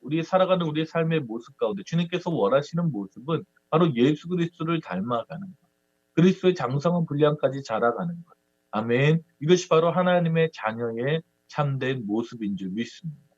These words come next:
다시 한번 이 절, 삼 절 보게 되면 "사랑하는 자들아, 우리가 지금은 하나님의 자녀라 장래에 어떻게 될지는 아직 나타나지 아니하였-, 아니하였으나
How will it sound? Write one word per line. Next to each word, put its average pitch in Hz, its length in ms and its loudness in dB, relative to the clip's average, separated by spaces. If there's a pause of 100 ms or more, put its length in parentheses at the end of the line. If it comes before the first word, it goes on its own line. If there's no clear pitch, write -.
(500)
다시 123 160 2
한번 147 180 4
이 147 100 -2
절, 160 160 4
삼 160 180 2
절 156 180 4
보게 135 240 -2
되면 139 200 -2
"사랑하는 156 460 2
자들아, 147 460 4 (240)
우리가 165 300 4
지금은 165 360 2
하나님의 165 440 4
자녀라 127 480 0
장래에 160 680 4
어떻게 165 420 0
될지는 151 400 2
아직 147 220 0
나타나지 147 520 2
아니하였-, 123 380 2
아니하였으나 131 760 2